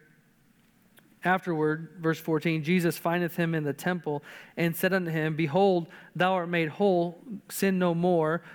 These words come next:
lest a worse thing come unto, unto thee."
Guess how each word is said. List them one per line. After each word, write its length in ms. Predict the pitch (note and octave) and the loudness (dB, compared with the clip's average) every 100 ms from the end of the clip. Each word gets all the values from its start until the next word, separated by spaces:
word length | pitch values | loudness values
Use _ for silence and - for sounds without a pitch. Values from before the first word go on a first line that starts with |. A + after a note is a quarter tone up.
| - _ | -20 _
lest 300 | - F3+ F3 | 0 2 2
a 60 | E3+ | -2
worse 380 | D#3+ F#3+ F#3+ - | 0 2 0 -2
thing 320 | E3+ D#3 D#3+ | -4 -2 -2
come 360 | - F3+ D#3+ D3+ | -2 -2 -2 -4
unto, 460 | D3+ - D3 C#3 - - - | -6 -4 -4 -4 -10 -14 -6
unto 260 | D#3+ D3+ D3+ | -6 -4 -4
thee." 300 | F#3+ G3 | -4 -4